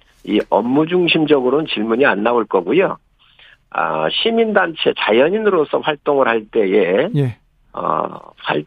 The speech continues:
Speaker 1: 어, 이런 좀 격한 말 한 것들에 대한 공격은 세질 것 같은데
Speaker 2: 네.
Speaker 1: 아마 업무적인 측면에서는 민주당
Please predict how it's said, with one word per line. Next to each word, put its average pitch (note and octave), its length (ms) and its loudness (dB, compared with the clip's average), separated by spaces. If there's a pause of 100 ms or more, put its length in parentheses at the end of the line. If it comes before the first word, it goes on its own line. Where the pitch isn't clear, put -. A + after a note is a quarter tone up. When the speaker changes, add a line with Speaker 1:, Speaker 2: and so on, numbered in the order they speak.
(120)
Speaker 1:
어, E2 520 2
이런 A#2 360 0
좀 G#2+ 200 -4
격한 C3+ 480 -2
말 B2 180 -2
한 B2+ 160 -4
것들에 A2+ 420 -2
대한 G#2+ 280 0
공격은 A#2 500 0
세질 F#3+ 240 2
것 - 120 -2
같은데 A2+ 680 -2
Speaker 2:
네. D3 200 -2 (440)
Speaker 1:
아마 - 340 0
업무적인 G#3 960 0
측면에서는 E3+ 800 0
민주당 A#2 440 0